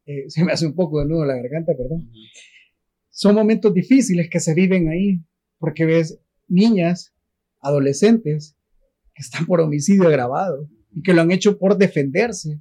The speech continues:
Speaker 2: Ujú.
Speaker 1: ¿sí? Y a la par están los chicos, y ves niños de nueve años que por defender a su hermano, que no los asaltaran o los metieran a una pandilla, la primera opción que tuvo fue coger un cuchillo de cuchi-, de, un cuchillo de cocina, perdón, y, y,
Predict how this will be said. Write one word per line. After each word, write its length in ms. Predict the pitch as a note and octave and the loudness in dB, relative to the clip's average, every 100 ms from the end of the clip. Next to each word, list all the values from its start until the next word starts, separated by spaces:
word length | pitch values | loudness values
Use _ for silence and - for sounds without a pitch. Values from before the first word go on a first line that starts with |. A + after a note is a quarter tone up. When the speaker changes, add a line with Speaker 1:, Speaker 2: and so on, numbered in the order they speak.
| - | -12
Speaker 2:
Ujú. 180 | A#2+ G2+ F#2 F#2+ _ | -14 -14 -20 _ _
Speaker 1:
¿sí? 380 | F#3+ A#3+ B3+ _ _ _ - | -2 -2 -4 _ _ _ 0
Y 140 | F3 | 4
a 60 | D3+ | 4
la 160 | C#3 | 2
par 140 | E3 F3+ | 0 -2
están 320 | F3 F3+ F#3 | 0 2 4
los 140 | E3 | 2
chicos, 580 | - A3 - E3+ E3+ _ _ _ _ _ - | 2 0 0 -6 -6 _ _ _ _ _ 0
y 80 | F3 | 2
ves 140 | E3+ | 6
niños 280 | G3+ G#3+ F#3+ | 6 6 4
de 120 | F3 | 4
nueve 260 | F#3 F3+ E3+ | 4 2 0
años 480 | F#3+ G#3+ G3+ - _ _ _ _ _ _ | 0 0 -2 -8 _ _ _ _ _ _
que 100 | E3+ | -6
por 200 | E3+ F3 | -2 0
defender 480 | E3 E3 D#3 D3+ F3+ | 0 2 2 4 4
a 80 | G3 | 4
su 140 | G#3 | 4
hermano, 540 | F3+ E3+ G3 G3 E3+ D#3+ | 2 2 0 2 0 -2
que 80 | D3+ | -2
no 100 | E3+ | 0
los 100 | F3+ | 0
asaltaran 440 | F3 E3+ E3 F3+ F#3 | 0 -2 0 0 0
o 60 | E3 | 0
los 100 | D#3 | 0
metieran 440 | C#3+ D#3 D#3 D3+ | -2 0 0 -2
a 60 | D3+ | -4
una 180 | E3 | -6
pandilla, 480 | D#3+ C#3+ D3 D#3+ C#3+ - _ _ _ _ _ _ - | -4 -4 0 0 -2 -8 _ _ _ _ _ _ -2
la 200 | F3+ F3 | 0 2
primera 320 | D#3+ D#3+ F3+ | 2 6 4
opción 240 | - F#3 | 4 2
que 120 | F3 | 2
tuvo 200 | E3+ F3+ D3+ | 2 2 2
fue 140 | F#3 | -2
coger 260 | E3 E3+ F#3+ | 0 0 0
un 80 | F#3 | -2
cuchillo 320 | D#3+ F#3+ F3 | -2 -2 -2
de 120 | E3 | -4
cuchi-, 440 | - D3+ F3 G3+ F#3+ | -6 -6 -4 -4 -4
de, 280 | E3 D3+ F3+ | -4 -4 -2
un 300 | F3 F#3+ F3 | -4 -2 -2
cuchillo 280 | F3+ - F#3 | 0 2 2
de 80 | |
cocina, 320 | F3 C#3+ E3+ D#3+ | 0 -2 -4 -4
perdón, 300 | D3 D#3 E3+ | -4 -4 -6
y, 40 | |
y, 420 | D#3+ D3+ D#3 C#3+ | -2 -2 -2 -10